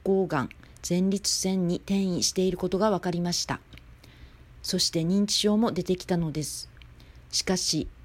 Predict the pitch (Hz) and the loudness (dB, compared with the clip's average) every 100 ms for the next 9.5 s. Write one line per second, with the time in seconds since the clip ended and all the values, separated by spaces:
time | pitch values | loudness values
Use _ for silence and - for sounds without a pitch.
0 | - - - 175 175 - 185 190 - 214 | -14 -6 -2 0 0 0 0 0 2 2
1 | 202 214 220 208 - 160 - - - - | 2 2 2 0 0 -2 -4 -12 -20 -20
2 | - - - - - 170 147 - - - | -20 -14 -4 -2 2 2 0 -2 -14 -20
3 | - - 185 - - 185 180 - 180 175 | -10 -2 0 0 -2 -2 -2 -2 -2 0
4 | 156 180 185 - 180 180 180 - 180 175 | 0 -2 0 0 2 2 2 2 0 0
5 | 151 - - - - 165 185 180 170 - | 0 -4 -6 -12 -8 -2 -2 0 0 -2
6 | - - - - - 185 185 - 185 - | -6 -20 -18 -14 -4 -2 -2 -2 -2 2
7 | 180 - - - - - - - 156 196 | 0 -2 -18 -20 -20 -20 -8 -4 0 2
8 | 196 196 - 208 208 170 185 185 196 202 | 2 0 2 4 4 2 0 2 4 2
9 | 208 196 - 151 | 0 0 0 -2